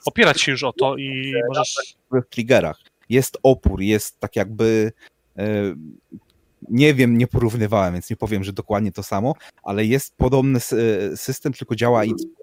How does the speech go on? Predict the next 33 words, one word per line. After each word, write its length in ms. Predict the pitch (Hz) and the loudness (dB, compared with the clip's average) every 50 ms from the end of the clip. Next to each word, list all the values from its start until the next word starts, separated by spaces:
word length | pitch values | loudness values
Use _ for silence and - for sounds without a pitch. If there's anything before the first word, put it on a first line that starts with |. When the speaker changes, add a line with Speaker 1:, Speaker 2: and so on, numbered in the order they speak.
| _ _ _ _ | _ _ _ _
Speaker 2:
inaczej, 300 | - 110 98 95 - 90 | -2 0 0 0 -2 -4
jeżeli 180 | 90 90 87 78 | -4 -4 -6 -6
chodzi 200 | - 98 87 87 | -6 -6 -4 -4
o 80 | 87 80 | -6 -6
triggery. 360 | - - 87 78 80 76 78 - - - _ _ _ _ _ _ _ _ _ | -6 -10 -8 -6 -6 -6 -8 -10 -14 -20 _ _ _ _ _ _ _ _ _
Jest, 440 | - 92 95 101 110 - - - - | -4 2 2 2 2 2 -2 -4 0
jest 240 | 107 113 - - _ | 0 0 0 0 _
po 100 | 127 120 | -4 -2
prostu 280 | - 123 117 - - | -2 -4 -6 -2 0
magnetyczny 880 | 113 110 110 113 110 113 104 - - 123 - - 123 117 117 110 104 110 113 104 90 | 2 2 2 2 0 -2 -2 -2 -6 -6 -4 -2 0 0 2 2 2 0 0 -2 -2
silnik, 360 | - - - 120 117 107 - | -4 -4 -2 0 0 0 -2
który 200 | - - 117 113 | -4 -4 -2 0
napędza, 440 | 107 104 - - 120 117 104 110 101 | 0 0 0 0 0 2 2 2 2
e, 420 | 110 98 95 98 95 90 69 87 | 2 2 0 0 -2 -2 -2 -2
ten, 220 | - 101 87 82 65 | -2 -2 -2 -2 -4
e, 580 | 69 71 90 95 92 92 90 92 95 92 90 101 - _ - - - _ _ _ _ _ - | -8 -8 -6 -4 -4 -4 -4 -4 -4 -4 -6 -8 -10 _ -20 -20 -20 _ _ _ _ _ -20
e, 400 | - - 95 90 87 92 92 85 82 _ _ | -16 -12 -10 -8 -6 -6 -6 -8 -10 _ _
przeciwciało, 720 | - 120 - - 139 - - - 139 127 113 98 95 104 | -10 -8 -4 -4 -4 -2 2 2 4 6 6 4 4 2
tak, 200 | 104 - 107 98 | 0 -2 0 0
e, 200 | 117 104 107 104 | 2 2 2 2
ciężar, 420 | - - 139 123 104 101 104 - 160 151 | 2 2 2 4 4 2 2 0 0 -4
żeby 300 | 90 101 - 117 101 120 | -8 -4 -4 -2 -2 0
wy-, 120 | 110 113 110 | 0 0 -2
wywołać 800 | 104 104 107 107 113 110 117 120 113 110 107 117 - - - - _ - - _ _ | -2 -4 -8 -6 -2 2 4 4 6 6 4 2 0 -4 -10 -12 _ -20 -20 _ _
tak 180 | - 95 - - | -10 -6 -2 -2
jakby 260 | 110 107 110 120 - | -2 2 2 0 2
opór 300 | - 120 - - - 110 | 2 2 2 2 2 2
na 100 | 113 107 | 0 0
triggerach. 540 | - - 110 101 104 90 78 73 67 - - | -2 -4 -4 0 0 0 0 -2 -8 -12 -12
Jest 280 | - 92 117 127 - - | -2 0 0 0 0 -4
coś 120 | - 98 | -10 -12
takiego 340 | - - - - 87 78 76 | -12 -12 -14 -12 -12 -12 -12
w, 140 | - - - | -12 -10 -8